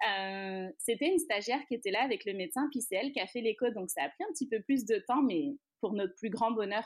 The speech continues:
parce que moi, j'adore les échos, mais il n'y a aucun problème pour ça. Et en fait, euh, donc, elle a dit, « Ah bah, c'est super, euh, il y a la poche, on voit bien, il y a le bébé. » Puis, euh, donc, au début, c'est vraiment un rond, là, un mois après, c'est, euh,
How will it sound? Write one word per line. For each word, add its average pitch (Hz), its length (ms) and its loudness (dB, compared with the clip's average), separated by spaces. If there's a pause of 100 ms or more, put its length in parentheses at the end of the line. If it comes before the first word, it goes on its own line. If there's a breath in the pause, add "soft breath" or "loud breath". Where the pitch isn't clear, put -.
parce 151 220 -4
que 165 180 -6
moi, 185 140 -4
j'adore 185 360 -4
les 180 200 -4
échos, 170 260 -4
mais 262 120 0
il 220 40 -2
n'y 180 60 -2
a 160 140 -2
aucun 247 260 -2
problème 226 420 -4
pour - 180 -6
ça. 202 160 -2 (760 loud breath)
Et 254 80 4
en 208 200 2
fait, 302 260 2
euh, 180 540 4
donc, 254 180 -2
elle 202 120 2
a 285 100 2
dit, « 277 140 -2
Ah 269 80 6
bah, 190 120 -2
c'est 247 160 -4
super, 262 720 2
euh, 180 100 2
il 185 80 -2
y 214 40 2
a 220 80 4
la 170 180 2 (100)
poche, 247 460 4
on 220 100 -6
voit 165 240 0
bien, 269 160 2
il 302 80 6
y 254 40 4
a 247 40 4
le 226 80 -6
bébé. » 202 300 -2 (800 soft breath)
Puis, 254 300 4
euh, 175 460 4
donc, 202 180 -4
au 190 60 2
début, 190 280 2
c'est 196 200 0
vraiment 202 300 0
un 175 140 4
rond, 202 220 -4
là, 165 300 2
un 175 100 2
mois 175 220 0
après, 190 340 -6
c'est, 160 260 -2
euh, 139 100 -6